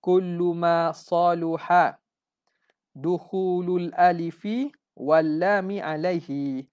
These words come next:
Setiap lafaz kalimah yang boleh masuk alif lam di atasnya. Kalimah tu boleh tak alif lam,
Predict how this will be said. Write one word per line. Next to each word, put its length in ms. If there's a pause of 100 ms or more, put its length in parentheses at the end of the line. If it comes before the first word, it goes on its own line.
(400)
Setiap 640 (880)
lafaz 720
kalimah 560 (400)
yang 240
boleh 340
masuk 380
alif 340
lam 300
di 80
atasnya. 720 (760)
Kalimah 540
tu 180
boleh 220
tak 180
alif 240
lam, 320